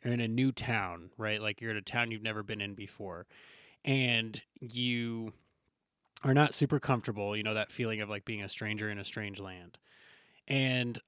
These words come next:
all of a sudden you get inhabited by a parasite from space.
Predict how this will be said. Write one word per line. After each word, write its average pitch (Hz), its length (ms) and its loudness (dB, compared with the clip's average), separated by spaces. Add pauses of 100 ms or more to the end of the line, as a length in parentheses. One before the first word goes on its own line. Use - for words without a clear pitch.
all 151 200 8
of 151 80 2
a 151 60 6
sudden 135 340 4
you 127 80 2
get 123 220 4
inhabited 117 680 2
by 107 360 4
a - 40 -16
parasite 110 540 2
from 101 140 -8
space. - 580 -2